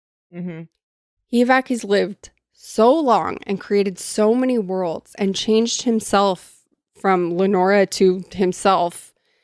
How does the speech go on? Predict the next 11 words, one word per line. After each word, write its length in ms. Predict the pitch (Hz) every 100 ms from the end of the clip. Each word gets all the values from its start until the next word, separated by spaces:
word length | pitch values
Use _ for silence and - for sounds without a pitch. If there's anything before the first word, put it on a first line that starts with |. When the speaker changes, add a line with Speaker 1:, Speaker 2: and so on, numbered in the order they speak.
| _ _ _ _ _ _
Speaker 2:
over 280 | 202 196 196
so 320 | - - 214
much 340 | 233 226 - -
time 440 | - 214 185 175
that 120 | 185
eventually 880 | 190 180 202 214 233 220 214 208 - _
Hivek, 460 | - 208 202 190 -
in 240 | 208 226
searching 540 | 233 - 240 240 220 208
for 200 | - 190
somebody 720 | - 196 208 202 208 202 190